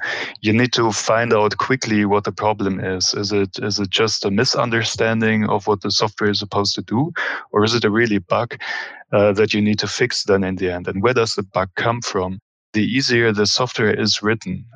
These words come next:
um, the easier the code itself, uh, can be understood by the programmers, um, the easier it is to identify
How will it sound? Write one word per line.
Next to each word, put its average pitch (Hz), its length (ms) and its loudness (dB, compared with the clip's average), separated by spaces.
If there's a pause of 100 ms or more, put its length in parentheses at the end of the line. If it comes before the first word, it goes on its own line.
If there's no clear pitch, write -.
um, 101 320 0
the 107 80 0
easier 113 400 2
the 101 100 0
code 127 340 0
itself, 127 560 0
uh, 104 360 2 (100)
can 113 180 0
be 101 120 2
understood 101 600 0
by 104 120 0
the 98 100 -2
programmers, 104 800 0 (520)
um, 101 300 4
the 107 100 0
easier 113 460 2
it 110 220 -2
is 107 180 2
to 104 120 2
identify 98 840 0